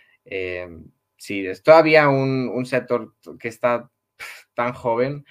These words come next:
que, que hay que tener cuidado. Ah, pero bueno, eso también asumimos que los usuarios, pues, son responsables y saben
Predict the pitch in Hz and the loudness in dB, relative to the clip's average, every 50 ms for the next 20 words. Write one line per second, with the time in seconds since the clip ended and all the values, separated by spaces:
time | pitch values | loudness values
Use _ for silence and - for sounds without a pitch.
0 | - - _ _ _ - 104 101 95 95 92 87 87 101 101 101 107 101 - 104 | -20 -20 _ _ _ -10 -6 -6 -6 -6 -6 -8 -10 -10 -8 -8 -8 -8 -8 -8
1 | 101 101 98 - 104 101 98 101 101 104 113 135 - _ _ _ _ _ _ - | -8 -8 -10 -10 -10 -6 -6 -4 -4 -6 -8 -10 -16 _ _ _ _ _ _ -14
2 | 95 98 98 - 107 107 104 101 107 113 117 110 107 107 - _ 123 123 123 120 | -12 -12 -10 -8 -6 -6 -4 -4 -4 -4 -4 -6 -8 -10 -4 _ -2 0 0 -2
3 | 120 117 113 113 - - 107 110 117 123 123 123 - 113 110 110 107 - - 107 | -2 -4 -6 -8 -8 -10 -8 -6 -6 -6 -6 -6 -8 -10 -10 -10 -10 -8 -4 -4
4 | 104 104 107 110 110 107 - 110 101 - - 113 110 110 110 110 - - 113 107 | -4 -2 -2 -4 -6 -6 -8 -10 -10 -6 -6 -6 -6 -6 -10 -12 -12 -12 -12 -12
5 | - - 110 107 110 117 120 123 123 - 110 104 - 107 101 101 104 104 104 101 | -6 -4 -2 -2 -2 -2 -4 -6 -6 -8 -14 -12 -8 -8 -6 -6 -6 -6 -8 -10
6 | 101 | -12